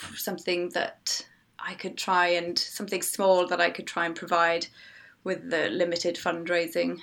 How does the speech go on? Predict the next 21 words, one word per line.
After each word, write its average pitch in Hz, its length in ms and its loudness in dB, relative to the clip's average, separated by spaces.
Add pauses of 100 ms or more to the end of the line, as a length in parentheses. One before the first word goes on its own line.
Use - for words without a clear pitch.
(140)
Um, 185 440 -4 (300)
and 226 220 6
anyway, 247 320 8
so 240 140 4
I 226 80 6
just 247 220 0
found 220 260 6
that 208 260 4 (260)
the 208 60 -4
pictures 226 460 2
that 185 120 2
I 180 80 6
took - 500 -2 (500)
were, 220 760 4 (460)
were 220 520 4 (240)
central 247 560 -2 (180)
in, 196 400 -4
um, 196 360 -6 (640)
in 190 140 -4
helping 202 800 0
to 180 480 -4